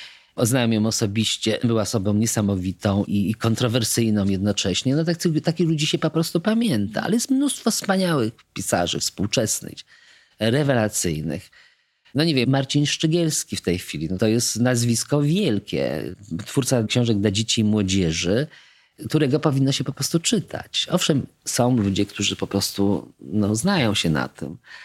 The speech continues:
ale nie są to nazwiska, <laughs> jeżeli pójdziemy na ulicę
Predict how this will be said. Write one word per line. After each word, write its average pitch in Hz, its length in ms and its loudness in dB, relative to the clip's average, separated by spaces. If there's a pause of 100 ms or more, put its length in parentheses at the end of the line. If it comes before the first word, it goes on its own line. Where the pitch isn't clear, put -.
(120)
ale 120 140 2
nie 247 160 2
są 185 160 2
to 135 100 2
nazwiska, 110 520 2
<laughs> 107 80 2
jeżeli 123 240 0 (360)
pójdziemy 123 380 2
na 110 180 2
ulicę 104 420 0